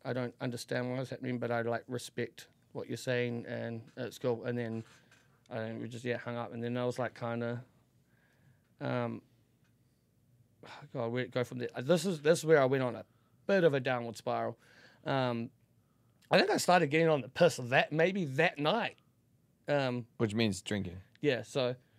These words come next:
Speaker 1: but, uh, obviously growing up, seeing a lot of, um, alcohol and drug, drug use, I had had problems with,
Speaker 2: Yeah.
Speaker 1: like, alcoholism and drug addiction in the past. You know, I was a, like, a, was a drug addict and an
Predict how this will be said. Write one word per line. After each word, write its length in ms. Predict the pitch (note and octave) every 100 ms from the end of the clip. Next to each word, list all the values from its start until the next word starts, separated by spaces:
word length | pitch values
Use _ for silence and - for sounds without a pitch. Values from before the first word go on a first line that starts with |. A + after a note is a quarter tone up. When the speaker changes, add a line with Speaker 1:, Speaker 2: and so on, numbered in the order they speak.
| _ _ _ _ _ -
Speaker 1:
but, 160 | - -
uh, 220 | C#3+ C3
obviously 640 | D#3+ D#3+ D#3 E3 D3 C#3+ - _ _ _ -
growing 340 | D3+ C#3 C3+
up, 180 | C3+ -
seeing 260 | - C3
a 60 | B2
lot 200 | B2 B2
of, 120 | B2
um, 320 | B2 A#2+ A#2 A#2 _ _ _ _ C3
alcohol 340 | C3 C3 B2
and 100 | A2+
drug, 300 | B2 B2+ B2 - _ _ _ _
drug 240 | - B2+ B2+
use, 200 | B2 B2
I 80 |
had 120 | A#2+ A#2
had 280 | C3 B2+
problems 640 | - B2+ C3+ B2+ A#2+ - - _ _ _ -
with, 140 | B2+
Speaker 2:
Yeah. 60 | -
Speaker 1:
like, 300 | B2+ A#2+ - _ C3
alcoholism 720 | C3 - B2+ B2 B2+ B2 A#2 _
and 340 | C3 B2 A#2 B2 - -
drug 220 | C3 B2
addiction 400 | B2 B2+ - B2+
in 80 | A#2+
the 60 |
past. 260 | A#2 B2 B2
You 60 | C3
know, 60 |
I 20 | C3
was 80 |
a, 180 | A#2 A2 A2+
like, 160 | A2+
a, 80 | A#2 - _ _
was 100 | A#2+
a 60 | A#2+
drug 340 | A#2+ A#2+ A#2
addict 300 | - A#2+ A#2+
and 160 | B2+
an 100 | A#2+